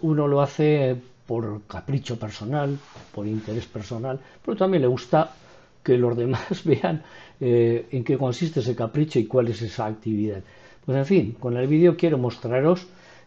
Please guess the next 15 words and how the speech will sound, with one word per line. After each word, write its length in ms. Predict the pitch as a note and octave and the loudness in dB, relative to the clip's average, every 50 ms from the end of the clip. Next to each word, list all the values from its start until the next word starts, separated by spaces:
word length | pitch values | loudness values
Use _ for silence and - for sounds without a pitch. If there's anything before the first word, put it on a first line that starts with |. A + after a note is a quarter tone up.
| _ | _
en 220 | - - F#2 - B2 | -14 -12 -10 -8 -8
definitiva, 720 | B2 - C3 B2 B2+ B2+ - D#3 D3+ D#3 D#3+ F3 - - G#3+ G#3 G3+ | -8 -6 -6 -6 -6 0 4 4 6 6 4 4 2 -2 -6 -10 -4
qué 340 | - D#3+ D#3+ D#3+ D#3+ D#3+ E3 | 0 2 2 4 4 2 2
es 240 | D#3+ E3 - - - | 0 0 -4 -8 -6
lo 140 | C3 B2+ A#2 | -6 -6 -6
que 80 | - | -6
estoy 300 | A#2+ - - - C#3+ D3 | -10 -6 -4 -2 0 0
haciendo 580 | D3 C#3 - D#3+ D3+ D3+ D3+ D3 D3 E3 F3 - - - - - - - _ - | 0 0 2 2 2 4 4 2 2 2 0 -2 -8 -20 -20 -20 -20 -20 _ -12
sobre 440 | D3 - - D3 B2+ B2+ C3 C3 B2 | -12 -4 0 0 2 2 2 0 0
aquel 340 | G#2+ A2 - - E3+ F3 D#3+ | -2 -4 0 2 2 2 2
famoso 880 | - - D3 C3+ C3 C#3+ D3+ D3+ D3+ - - D3+ D3 C#3+ C#3 C#3 C3+ C3 | 0 -2 -2 -2 0 2 0 0 0 -2 -2 0 0 2 2 0 0 -2
mosaico, 800 | C3 B2+ B2 B2 - - C#3+ C3+ C#3 B2 - - D3 C3+ C3+ - - _ _ - - _ _ _ _ _ _ - _ _ _ _ - - - - - - - - - - _ - | -4 -4 -6 -6 -4 0 0 0 0 0 0 0 0 0 0 -4 -10 _ _ -20 -20 _ _ _ _ _ _ -20 _ _ _ _ -20 -20 -20 -20 -20 -20 -20 -20 -20 -20 _ -10
eh, 640 | - C#3+ B2+ B2+ C3 B2+ B2 A#2+ B2 B2 A2+ B2 D#3 - | -8 -6 -4 -4 -4 -4 -4 -4 -4 -4 -6 -6 -6 -4
de 180 | D#3+ C3+ C3 | 0 0 2
Mérida, 520 | C#3 D3 D#3 D#3+ D#3 D3 D#3 D#3+ F3+ F#3 | 4 4 4 4 4 4 4 4 2 0